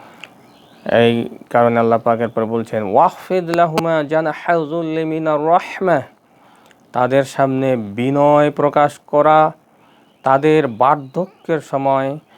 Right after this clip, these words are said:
এবং মৃত্যুর পর তাদের জন্য দোয়া করা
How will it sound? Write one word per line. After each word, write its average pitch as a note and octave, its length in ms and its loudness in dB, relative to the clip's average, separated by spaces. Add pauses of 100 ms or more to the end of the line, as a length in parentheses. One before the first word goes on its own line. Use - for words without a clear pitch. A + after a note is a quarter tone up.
(160)
এবং C3+ 280 0
মৃত্যুর D3 480 0
পর B2+ 440 2
তাদের A#2+ 380 -2
জন্য A#2+ 500 -2 (280)
দোয়া D3+ 400 2
করা C3 460 4